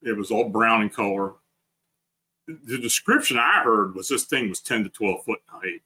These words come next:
Now, I don't know if that's true or not, but that area, there's something definitely there. So that's George Washington National,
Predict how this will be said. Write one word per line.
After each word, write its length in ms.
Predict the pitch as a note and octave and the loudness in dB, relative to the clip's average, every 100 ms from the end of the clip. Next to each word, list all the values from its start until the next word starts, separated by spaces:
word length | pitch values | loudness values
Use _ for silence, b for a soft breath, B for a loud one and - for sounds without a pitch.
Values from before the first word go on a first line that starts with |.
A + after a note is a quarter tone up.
| _ - | _ -8
Now, 220 | G#2 A2 | -2 2
I 40 | |
don't 120 | B2 G#2 | 2 2
know 80 | |
if 80 | F#2 | 0
that's 200 | G2+ F#2 | -2 -4
true 260 | - - F#2 | -6 -6 -6
or 80 | E2+ | -6
not, 220 | E2+ F#2+ _ _ _ _ _ _ _ _ | -10 -16 _ _ _ _ _ _ _ _
but 160 | A2 G#2 _ _ _ _ | -8 -8 _ _ _ _
that 200 | A#2+ D3 | 2 4
area, 520 | D#3+ C#3+ B2 A2 G#2 | 6 6 4 4 2
there's 200 | G2+ A2 | 0 -2
something 340 | - C#3 A2+ G2 | 0 0 0 0
definitely 440 | G#2+ - F#2 F2+ | -2 -2 -8 -4
there. 220 | G2 D2+ - | -6 -6 -10
So 260 | - G2 | -8 -4
that's 320 | G#2 B2+ - - | -2 -2 -4 -10
George 240 | - B2 G2 | -6 -4 -2
Washington 540 | G2+ G#2 - A2+ F#2 | 0 0 0 -4 -4
National, 380 | F#2+ F2+ - - | -4 -4 -8 -18